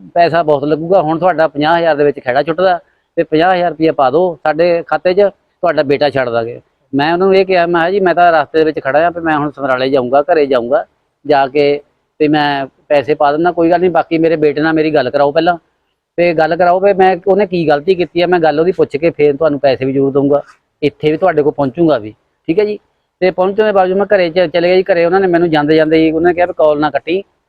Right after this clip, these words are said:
ਜੇ ਕਾਲ ਕੱਟੇਗਾ ਤੇਰੇ ਬੇਟੇ ਦੇ ਨਾਲ ਅਸੀਂ ਗਲਤ ਹਰਕਤ ਕਰਾਂਗੇ, ਉਹਨੂੰ ਜ਼ਿਆਦਾ ਫਿਰ ਅਸੀਂ ਸੀਰੀਅਸ ਕਰਾਂਗੇ।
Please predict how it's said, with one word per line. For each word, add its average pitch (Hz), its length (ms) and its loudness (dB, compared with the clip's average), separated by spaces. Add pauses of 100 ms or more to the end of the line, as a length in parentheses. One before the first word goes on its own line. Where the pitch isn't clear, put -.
ਜੇ 156 80 0
ਕਾਲ 151 240 -2
ਕੱਟੇਗਾ 175 360 -2
ਤੇਰੇ 170 220 0
ਬੇਟੇ 151 280 0
ਦੇ 151 120 0
ਨਾਲ 147 240 0
ਅਸੀਂ 143 140 -6
ਗਲਤ 135 240 -2
ਹਰਕਤ 143 300 -2
ਕਰਾਂਗੇ, 156 340 0
ਉਹਨੂੰ 170 180 -2
ਜ਼ਿਆਦਾ 139 260 2
ਫਿਰ 139 260 -2 (500)
ਅਸੀਂ 143 120 -2
ਸੀਰੀਅਸ 147 300 -2
ਕਰਾਂਗੇ। 185 440 0